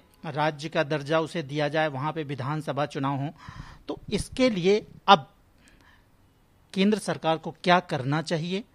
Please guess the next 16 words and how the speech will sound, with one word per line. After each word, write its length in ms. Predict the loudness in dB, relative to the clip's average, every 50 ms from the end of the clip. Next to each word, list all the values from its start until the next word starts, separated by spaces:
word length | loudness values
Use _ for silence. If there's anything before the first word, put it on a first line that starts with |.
| _ _ _ -20 -20 -20 -20 _ _ _ _ _ 4
और 160 | 6 6 4
वहाँ 460 | 2 -2 -4 -4 0 4 4 4 4
की 140 | 2 -2 -14 -16 _ -6
कौन 240 | -4 -2 -2 -2
से 160 | -2 -4 -6 -6
ऐसे 180 | -6 -6 -6
लोग 180 | -6 -4 -4 -4
हैं 140 | -6 -8 -6
जिनसे 380 | -6 -6 -6 -6 -6 -8 -6
जो 100 | -4 -4
है 140 | -4 -2 -4
मिल 320 | -4 -4 -4 -4 -6 -6
बैठकर 360 | -4 -4 -4 -4 -4 -6 -10 -10
बात 420 | -8 -8 -6 -6 -6 -8 -8 -10
होनी 180 | -10 -8 -8 -8
चाहिए, 320 | -8 -8 -6 -6 -8